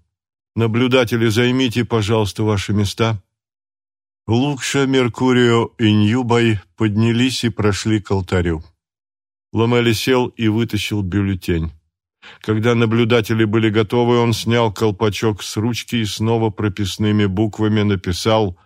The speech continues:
«Беллини». Сложил бюллетень, встал, поднял бумагу так, чтобы её видел весь конклав, и прошёл к алтарю. Над ним в страшном суде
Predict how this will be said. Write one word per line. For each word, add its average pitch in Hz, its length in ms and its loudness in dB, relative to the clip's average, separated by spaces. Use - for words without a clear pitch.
«Беллини». 98 920 0
Сложил 117 520 0
бюллетень, 107 640 0
встал, 110 440 -2
поднял 104 420 0
бумагу 95 540 0
так, 95 260 -2
чтобы 92 380 -4
её 95 260 0
видел 90 600 -2
весь 90 320 -4
конклав, 101 600 -4
и 110 100 -4
прошёл 95 560 -4
к - 100 -14
алтарю. 87 520 -2
Над 107 260 0
ним 131 320 0
в - 60 -6
страшном 113 580 -2
суде 107 600 -2